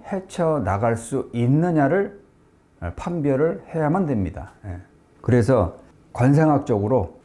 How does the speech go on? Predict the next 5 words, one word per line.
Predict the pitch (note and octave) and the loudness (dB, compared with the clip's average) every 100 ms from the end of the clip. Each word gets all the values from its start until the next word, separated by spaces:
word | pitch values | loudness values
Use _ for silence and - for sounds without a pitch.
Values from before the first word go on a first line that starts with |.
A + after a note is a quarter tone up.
| - | 0
이재명 | A#2+ C#3 D3 D3+ C#3+ C3+ B2+ | 2 4 4 4 6 4 2
씨와 | B2+ C3 B2+ D3 E3 - - _ _ _ - | 0 0 2 2 0 -4 -16 _ _ _ -4
윤석열 | A2 D#3+ D#3 E3 D#3 C#3+ C3+ | 2 2 2 0 0 0 0
씨에 | - C#3 C#3+ | -2 -2 -2
대한 | C#3 A2+ C#3+ D#3+ | -2 -2 -2 -4